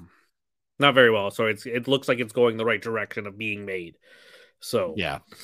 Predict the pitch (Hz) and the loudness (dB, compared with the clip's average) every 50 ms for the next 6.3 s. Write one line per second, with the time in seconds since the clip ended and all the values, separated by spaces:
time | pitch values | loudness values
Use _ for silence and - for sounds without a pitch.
0 | - - - _ _ _ _ _ _ _ _ - 104 98 92 87 85 80 80 80 | -20 -20 -20 _ _ _ _ _ _ _ _ -14 -14 -12 -12 -12 -14 -16 -16 -20
1 | 76 - _ - 120 127 - 190 160 - 240 202 - - _ _ _ _ _ _ | -20 -20 _ -8 -6 -6 -4 -4 -2 0 0 0 0 -4 _ _ _ _ _ _
2 | _ _ _ _ - 110 110 110 113 - - _ - 110 110 110 107 107 - _ | _ _ _ _ -4 -2 -2 -2 -2 -6 -16 _ -8 -8 -6 -6 -8 -10 -12 _
3 | - 87 85 82 78 - _ _ _ _ _ _ _ _ _ _ _ _ - 104 | -14 -14 -12 -14 -14 -18 _ _ _ _ _ _ _ _ _ _ _ _ -2 0
4 | 107 107 104 104 104 104 98 95 92 92 92 92 _ _ _ _ _ _ _ _ | 2 2 2 2 2 0 -2 -4 -6 -12 -18 -20 _ _ _ _ _ _ _ _
5 | _ _ _ _ _ _ _ _ _ _ _ _ _ _ - - - _ - 104 | _ _ _ _ _ _ _ _ _ _ _ _ _ _ -18 -18 -18 _ -14 -12
6 | 98 101 107 117 98 | -10 -8 -8 -10 -10